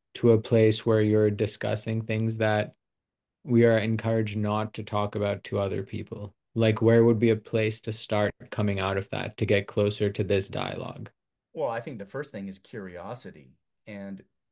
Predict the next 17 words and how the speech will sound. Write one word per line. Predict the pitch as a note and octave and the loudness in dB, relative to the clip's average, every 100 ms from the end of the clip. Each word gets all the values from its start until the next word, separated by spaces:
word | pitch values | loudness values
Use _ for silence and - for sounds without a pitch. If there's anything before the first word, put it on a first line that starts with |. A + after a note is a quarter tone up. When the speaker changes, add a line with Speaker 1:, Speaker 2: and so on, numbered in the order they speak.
| _ _ | _ _
Speaker 2:
when | A#2+ A2+ | -14 -12
you | A2+ D3 E3+ | -10 -8 -8
are | C#3+ | -8
told | - - B2+ A#2 G#2+ G2+ G2 _ _ _ _ _ _ _ | -12 -10 -6 -4 -6 -10 -16 _ _ _ _ _ _ _
something | - - C3+ C3 - F#2 E2+ E2 _ | -16 -10 -8 -10 -12 -16 -16 -20 _
and | G2+ G2 | -12 -10
you're | G2 | -10
given | G2+ G#2+ G#2 G2 | -8 -8 -8 -12
certainty, | - C#3 C#3 F#2+ - D#2+ D2 _ _ _ _ _ _ _ | -12 -12 -12 -16 -18 -20 -20 _ _ _ _ _ _ _
you | F#2+ | -18
know, | F2 D#2+ D#2 - _ _ | -16 -16 -18 -20 _ _
the | G#2 G2 | -16 -12
opposite | A2 D#3+ - B2 A#2 G2 F#2 _ _ - | -6 -6 -6 -10 -10 -10 -12 _ _ -10
of | F#2 F2 F2+ | -10 -12 -12
that | G2 F#2 F2 - _ _ | -10 -10 -12 -14 _ _
i-, | G#2+ G2+ | -20 -20
is, | A2 G#2+ G2 F#2 - | -14 -14 -14 -16 -20